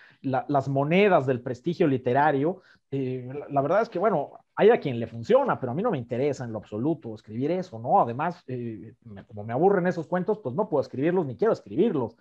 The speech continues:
Cuentos agridulces de personajes grises, un poco mezquinos, eh, me parece que son mucho más humanos y es lo que orgánicamente me interesa escribir, ¿no? Y, y creo que, eh,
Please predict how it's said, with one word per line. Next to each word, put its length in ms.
Cuentos 600
agridulces 840
de 160
personajes 760
grises, 560
un 100
poco 220
mezquinos, 760
eh, 300
me 120
parece 280
que 60
son 200
mucho 340
más 180
humanos 600
y 180
es 120
lo 120
que 80
orgánicamente 520
me 100
interesa 400
escribir, 520
¿no? 280
Y, 180
y 120
creo 480
que, 500
eh, 260